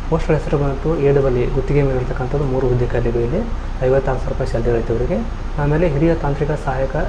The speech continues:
ಎಲೆಕ್ಟ್ರಿಕಲ್ ಹುದ್ದೆಗಳಿಗೆ ಮೂರು ಹುದ್ದೆ ಖಾಲಿ ಇವೆ. ಇವರಿಗೆ ನಲವತ್ನಾಲ್ಕು ಸಾವಿರ ರೂಪಾಯಿ ಸ್ಯಾಲರಿ ಇರುತ್ತೆ.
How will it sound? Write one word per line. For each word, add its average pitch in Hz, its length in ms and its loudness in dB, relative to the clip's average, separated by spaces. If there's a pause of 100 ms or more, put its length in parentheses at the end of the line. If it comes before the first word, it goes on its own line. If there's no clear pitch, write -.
(280)
ಎಲೆಕ್ಟ್ರಿಕಲ್ 135 420 0
ಹುದ್ದೆಗಳಿಗೆ 131 600 0
ಮೂರು 143 160 0
ಹುದ್ದೆ 131 180 0
ಖಾಲಿ 127 240 0
ಇವೆ. 143 420 0
ಇವರಿಗೆ 143 260 2 (440)
ನಲವತ್ನಾಲ್ಕು 131 420 0
ಸಾವಿರ 135 100 -2
ರೂಪಾಯಿ 120 160 -2
ಸ್ಯಾಲರಿ 120 220 -2
ಇರುತ್ತೆ. 120 300 0